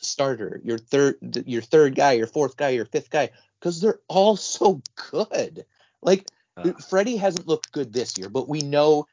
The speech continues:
Speaker 1: he's got it in him. He's, he showed flashes towards the end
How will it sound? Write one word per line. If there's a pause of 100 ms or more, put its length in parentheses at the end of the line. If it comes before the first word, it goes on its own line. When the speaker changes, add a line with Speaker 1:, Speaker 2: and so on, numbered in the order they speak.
(160)
Speaker 1:
he's
got
it
in
him.
He's,
he
showed
flashes
towards
the
end